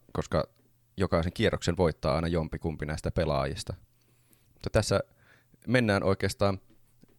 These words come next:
semmonen tuplahypyn kausi. Semmonen, semmonen niinkö,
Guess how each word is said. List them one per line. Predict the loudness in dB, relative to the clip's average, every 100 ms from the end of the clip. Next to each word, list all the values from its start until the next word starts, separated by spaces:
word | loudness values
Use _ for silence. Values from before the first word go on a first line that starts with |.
| -20 _ _ -4
semmonen | 0 2 0 -2 _ _ _ _ _ _ _ _ _ _ _ _ _ -6
tuplahypyn | -6 -2 4 4 4 2 0 2
kausi. | 4 6 4 -2 -8 -14 -20 -20 -20
Semmonen, | -10 -2 0 0 -2 _ _ -20 -20 _ -20 _ -20 -20 _ -20 _ -12
semmonen | -4 0 2 2
niinkö, | 2 0